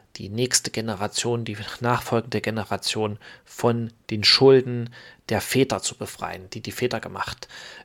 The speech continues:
äh, hatten und damit jeder in seinen Besitz zurückkommt und, ich sag mal, auch eine Lebensgrundlage hat, Land hat, ähm, Eigentum hat, um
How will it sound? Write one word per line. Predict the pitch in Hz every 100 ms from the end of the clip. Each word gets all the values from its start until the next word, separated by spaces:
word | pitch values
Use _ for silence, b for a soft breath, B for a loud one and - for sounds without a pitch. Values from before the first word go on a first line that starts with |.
| -
äh, |
hatten | 113 - 117 120
und | 110 107
damit | 107 104 -
jeder | 123 139 131
in | 123
seinen | 117 107 104
Besitz | 107 135 - -
zurückkommt | 113 110 117 - 117 120 - B B B B -
und, | 117 120 - - B B B _
ich | 123 -
sag | 110
mal, | 113 95
auch | 101
eine | 104
Lebensgrundlage | 107 117 120 - - 113 110 95 104 -
hat, | 110 - - B B
Land | - 110 120 120 -
hat, | 117 - b b b _ _
ähm, | 110 104 98 95 98 - -
Eigentum | 127 127 120 120 104
hat, | 110 - b b b _
um | - 117 117